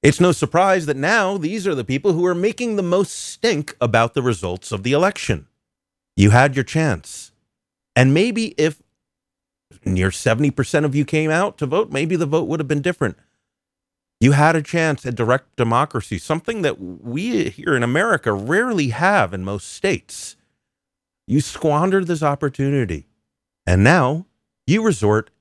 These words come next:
to temper tantrums. What exactly is it that you're protesting? Democracy? Once again, posting on Facebook and Twitter doesn't count as voting.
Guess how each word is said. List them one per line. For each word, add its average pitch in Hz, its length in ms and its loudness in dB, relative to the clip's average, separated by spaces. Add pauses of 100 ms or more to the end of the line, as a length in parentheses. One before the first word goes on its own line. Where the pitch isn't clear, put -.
(200)
to 180 100 -2
temper - 380 -2
tantrums. - 760 -8 (1120)
What 156 200 6
exactly 185 600 0
is 214 220 0
it 127 200 0 (200)
that 139 180 0
you're 156 120 2
protesting? 104 880 -4 (760)
Democracy? 85 580 -2 (1900)
Once 113 240 2
again, 151 440 2 (440)
posting 185 360 0
on 180 160 2
Facebook 185 420 -2
and 185 100 -2
Twitter 98 440 0 (360)
doesn't 101 320 0
count 104 300 0
as 98 120 -2
voting. 85 440 -2